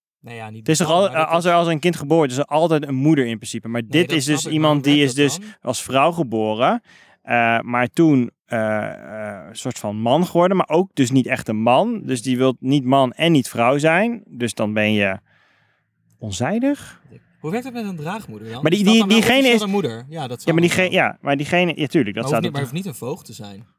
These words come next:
Speaker 1: Of een, of
Speaker 2: Nee,
Speaker 1: een
Speaker 2: die, die,
Speaker 1: verzorger.
Speaker 2: die heeft alleen maar gewoon degene die, die, die is de biologische moeder van
Speaker 1: Maar
Speaker 2: het kind.
Speaker 1: staan er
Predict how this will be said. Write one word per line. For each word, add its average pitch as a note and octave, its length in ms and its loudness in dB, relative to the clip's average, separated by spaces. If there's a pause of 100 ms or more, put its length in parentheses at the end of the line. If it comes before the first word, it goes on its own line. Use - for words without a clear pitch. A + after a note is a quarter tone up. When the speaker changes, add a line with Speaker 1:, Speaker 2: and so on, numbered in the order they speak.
(640)
Speaker 1:
Of - 160 -16
een, A2+ 180 -14
of - 80 -18
Speaker 2:
Nee, F3 100 2
Speaker 1:
een A2+ 40 2
Speaker 2:
die, B2+ 100 4
die, C#3+ 60 4
Speaker 1:
verzorger. C#3+ 260 0
Speaker 2:
die D#3 140 6
heeft F#3+ 160 2
alleen C#3+ 260 2
maar F3 120 0
gewoon C3+ 200 0
degene A2+ 380 -2
die, A#2+ 360 -4 (200)
die, A2 380 -8
die A#2 100 -8
is G#2+ 80 -8
de A#2 120 -2
biologische C3+ 460 2
moeder C#3 220 4
van A2 80 -4
Speaker 1:
Maar G#2+ 100 -2
Speaker 2:
het C3 80 -2
kind. C#3+ 120 2
Speaker 1:
staan E3+ 100 -2
er D#3 60 -6